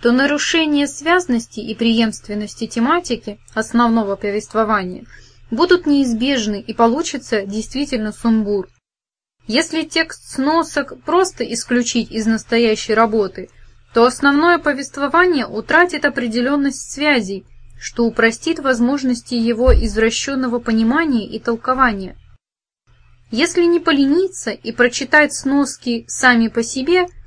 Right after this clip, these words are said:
то можно увидеть, что они сами по себе образуют обособленный контекст, выражающийся во множестве информационных взаимосвязей.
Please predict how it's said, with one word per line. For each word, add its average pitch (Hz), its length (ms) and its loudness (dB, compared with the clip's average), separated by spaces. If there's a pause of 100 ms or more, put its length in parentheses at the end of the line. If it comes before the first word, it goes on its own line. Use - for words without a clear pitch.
(200)
то 233 100 4
можно 339 380 4
увидеть, 262 500 -2 (160)
что - 280 -2
они 233 400 2
сами 294 360 2
по 240 120 -2
себе 233 480 -4 (140)
образуют 233 680 0 (120)
обособленный 294 760 2
контекст, 277 720 -2 (340)
выражающийся 226 1040 2 (220)
во 226 160 0
множестве 254 680 0
информационных 233 1000 -2
взаимосвязей. 220 960 -2